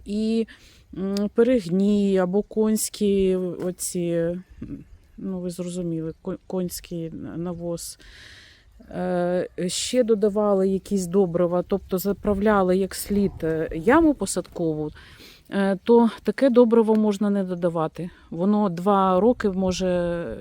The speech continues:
діяти. Але я додавала тільки при посадці, тільки минулого року оце агрофоску оцю.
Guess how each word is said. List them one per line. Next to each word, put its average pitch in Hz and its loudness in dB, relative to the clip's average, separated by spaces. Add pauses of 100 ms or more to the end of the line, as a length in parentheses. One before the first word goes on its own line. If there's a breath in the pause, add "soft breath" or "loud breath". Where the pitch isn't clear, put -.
діяти. 165 -6 (840 loud breath)
Але 214 6
я 277 4
додавала 240 4
тільки 247 2
при 214 2
посадці, 240 0
тільки 233 0
минулого 208 2
року 220 2
оце 208 0
агрофоску 196 -2
оцю. 165 -10